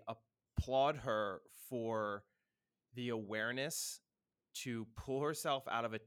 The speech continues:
out of that team competition when she realized she didn't have it. I don't understand the people who are criticizing her for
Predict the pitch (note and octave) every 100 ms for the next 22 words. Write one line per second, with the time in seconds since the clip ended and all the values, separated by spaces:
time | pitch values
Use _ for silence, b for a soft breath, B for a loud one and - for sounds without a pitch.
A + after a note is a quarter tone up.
0 | _ A2 A#2 A2+ A#2 - B2+ A2+ A#2+ A2
1 | A2 A2+ G2+ A2 G#2 G#2 - A2+ G#2+ G#2+
2 | G#2+ G#2 G#2 - A2+ G#2+ G2+ - G2 F#2+
3 | - B B _ _ - B2+ D3 E3+ D#3
4 | D3+ D3 - B2 A#2 A2+ A2 A#2+ A2+ G#2+
5 | G2+ F#2 b b b _ B2+ A2+ G#2+ -
6 | C#3 C3 C#3+ D3+ C#3+ C#3+ B2+ A#2 G#2+ G2
7 | F2 - - A2+ G#2 F#2+